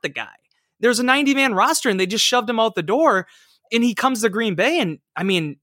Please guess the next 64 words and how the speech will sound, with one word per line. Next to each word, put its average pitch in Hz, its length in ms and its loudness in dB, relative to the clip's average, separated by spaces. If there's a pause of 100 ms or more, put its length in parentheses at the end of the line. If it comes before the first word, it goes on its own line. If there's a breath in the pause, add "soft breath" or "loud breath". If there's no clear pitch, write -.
every 202 240 -2
single 262 340 0
week, 269 300 -2
whether 170 220 2
it 170 40 -2
was 170 140 -2
in 180 140 -2
practice 190 520 0
or 190 80 -2
whether 196 220 2
it 202 80 2
was 175 160 -2
in, 180 240 0 (400 loud breath)
you 220 80 -2
know, 185 160 4
the, 165 240 2
the 160 80 -6
preseason 190 520 -4
games, 240 300 -4
he - 180 -2
earned 202 220 0
his 185 200 -2
spot. 247 480 0
And 170 200 -4 (220)
by 160 160 2
all 247 300 4
accounts 269 440 0
right 240 220 2
now, 247 320 2
unless 196 240 0
something's 226 340 -2
gonna 226 160 -2
change 233 280 -4
with 226 100 -6
Tramon 208 380 0
Williams 254 340 -4
here 196 120 -4
in 180 40 -6
the 175 60 -8
next 190 180 -6
couple 185 240 -4
weeks, 277 360 -4 (420 soft breath)
it 147 100 -6
looks 185 180 2
like 247 120 -2
Chandon 233 300 -4
Sullivan's 233 440 0
going 208 240 -2
into 220 140 -8
this 190 200 -2
summer 208 300 2
as, 208 240 -2
as 175 140 -4
the 185 60 -4
presumptive 180 520 -4
nickel 190 300 -4
cornerback. 220 540 -2
Can 180 100 -8
he 180 80 -4
hold 202 240 -2
on 180 180 2
to 302 60 -2
that 139 240 -4
job? 135 340 -2